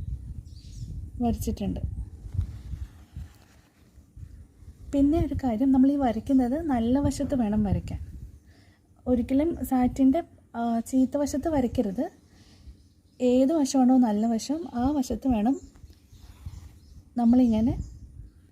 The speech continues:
മാർക്ക് ചെയ്യാൻ. സാധാരണ തുണി,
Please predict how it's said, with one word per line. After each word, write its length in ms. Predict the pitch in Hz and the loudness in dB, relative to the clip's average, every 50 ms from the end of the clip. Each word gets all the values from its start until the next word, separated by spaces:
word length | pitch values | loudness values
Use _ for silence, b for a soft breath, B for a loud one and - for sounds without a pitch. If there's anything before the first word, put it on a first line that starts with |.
| - _ _ - - - - - - - - - 226 247 | -20 _ _ -20 -20 -20 -20 -18 -14 -8 -4 0 2 2
മാർക്ക് 280 | 240 233 226 - - 247 | 4 2 0 0 -2 -2
ചെയ്യാൻ. 240 | 214 185 180 185 - - - - - - - - - - - - - B B B B B B B B B - - - | -2 -2 -4 -8 -10 -14 -18 -18 -18 -18 -16 -14 -16 -16 -16 -18 -18 B B B B B B B B B -12 -6 0
സാധാരണ 400 | 262 247 247 240 254 262 269 302 285 | 2 4 4 4 4 4 4 4 2
തുണി, 200 | 294 285 254 277 | 2 2 4 4